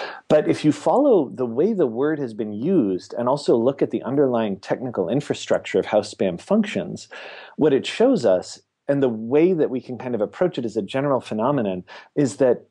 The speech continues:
networked computers are a way of moving inf-, or moving, uh, moving attention around, I should say. I was about to say moving information around,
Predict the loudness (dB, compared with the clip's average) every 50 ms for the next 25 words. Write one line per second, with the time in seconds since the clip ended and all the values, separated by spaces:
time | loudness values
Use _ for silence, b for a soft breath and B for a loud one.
0 | _ _ _ _ _ -2 -2 -2 0 0 0 0 0 -2 _ -6 -4 -4 -6 0
1 | 2 4 4 4 4 4 4 4 4 4 4 4 4 4 4 4 4 2 0 -4
2 | -2 -2 0 0 0 0 0 0 0 0 0 -2 -2 -2 -4 0 2 4 4 6
3 | 4 4 4 4 4 4 4 4 4 4 2 2 2 2 2 2 2 0 0 -4
4 | -8 -14 -6 -4 -2 -2 -2 -2 -6 -4 -2 -2 0 0 0 -2 -6 -4 -2 -2
5 | -2 0 -2 -6 -6 -2 0 2 4 4 4 6 4 4 4 4 2 2 4 4
6 | 2 2 2 0 -2 -4 -6 -6 -8 -4 0 0 0 0 -2 -8 -10 -10 -12 -14
7 | -16 -16 -18 -20 -20